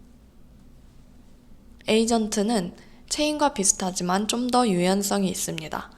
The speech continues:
애플리케이션을 만들기 위해 어떤 모델을 사용할지, 애플리케이션의 기록들을 저장할지, 사용자가 단순히 채팅만 하는지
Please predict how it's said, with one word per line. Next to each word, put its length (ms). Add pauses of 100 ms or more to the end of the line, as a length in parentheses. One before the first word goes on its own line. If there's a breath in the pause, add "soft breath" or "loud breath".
(1080 loud breath)
애플리케이션을 840
만들기 420
위해 280 (100)
어떤 280
모델을 440
사용할지, 840 (640 loud breath)
애플리케이션의 760
기록들을 560
저장할지, 880 (600 loud breath)
사용자가 800
단순히 480
채팅만 520
하는지 580